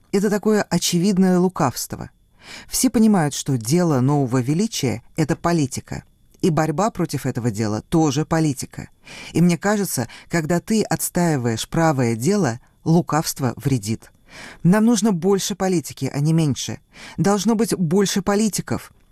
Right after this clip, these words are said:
И на это я трачу значительную часть своей жизни. Школа местного самоуправления,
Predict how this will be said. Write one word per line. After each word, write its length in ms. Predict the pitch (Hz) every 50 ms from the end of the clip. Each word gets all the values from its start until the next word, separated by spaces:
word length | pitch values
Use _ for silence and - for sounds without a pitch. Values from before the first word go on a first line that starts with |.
| _ _ _
И 120 | 170 160
на 220 | 156 156 143 156 190
это 140 | 202 -
я 160 | 170 151 165 156
трачу 320 | - 165 170 - - 151
значительную 600 | 131 143 147 143 - 196 185 - 190 175 165 151
часть 320 | 135 - - 160 160 - -
своей 360 | - 135 147 151 156 160 156
жизни. 520 | 147 135 170 160 127 104 107 98 90 - _ _ _ _ - - - -
Школа 320 | - - - 170 175 160
местного 400 | 131 127 139 139 - - 123 113
самоуправления, 920 | - - 131 120 120 107 - - 113 110 113 139 160 156 147 139 131 127